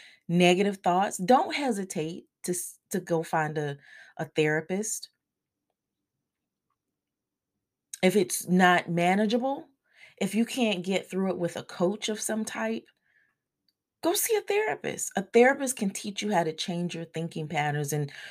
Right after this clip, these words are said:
really improve your mental health. So focus on, focusing on what you're thankful for can help you shift it, can shift those negative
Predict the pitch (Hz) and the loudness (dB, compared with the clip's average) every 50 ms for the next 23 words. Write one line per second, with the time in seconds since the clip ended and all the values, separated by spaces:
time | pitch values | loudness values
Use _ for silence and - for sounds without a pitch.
0 | - - _ - 165 190 220 226 233 214 - 180 165 147 - - - - 214 208 | -20 -14 _ 4 8 10 10 10 10 6 4 0 -2 -2 -4 -8 -2 2 2 4
1 | 202 190 175 165 160 160 156 160 165 160 151 - 156 151 160 175 160 143 - - | 4 2 0 -2 -4 -4 -4 -4 -6 -8 -8 -10 -12 -8 -4 -2 -2 -2 -2 -4
2 | - - - _ _ _ _ _ _ _ _ _ _ _ _ _ _ _ _ _ | -12 -18 -20 _ _ _ _ _ _ _ _ _ _ _ _ _ _ _ _ _
3 | _ _ _ _ _ _ _ _ _ _ _ _ _ _ _ - - - - - | _ _ _ _ _ _ _ _ _ _ _ _ _ _ _ -2 -2 -2 0 4
4 | - 214 220 220 254 240 - 208 196 190 185 - 202 - - 220 226 - 247 - | 4 4 4 4 2 0 0 0 0 0 -2 -6 -10 -2 0 0 0 0 -2 -2
5 | 226 214 202 190 180 175 175 180 175 - - 165 170 160 160 160 - 196 208 233 | 0 0 2 2 0 0 0 -2 -2 -2 -2 -4 -6 -6 -6 -4 -4 -4 -4 -4
6 | - - 190 185 - - 165 160 156 151 - 156 156 160 170 185 185 185 - - | -4 -4 -6 -6 -4 -2 -2 -2 -2 -2 -4 -6 -6 -2 0 0 0 0 -2 -6
7 | 175 170 156 - - - 190 185 208 - - - 262 311 381 - _ _ _ _ | -6 -4 -2 0 0 0 0 0 -2 -4 -4 -6 -4 -4 -4 -8 _ _ _ _
8 | _ _ _ _ _ _ _ _ _ _ _ _ _ _ _ _ _ _ - 175 | _ _ _ _ _ _ _ _ _ _ _ _ _ _ _ _ _ _ -2 0
9 | 170 - - 220 214 214 - 220 208 208 196 208 208 214 214 226 233 226 226 | 2 2 4 2 2 2 2 2 2 4 4 4 2 2 2 2 0 -2 -4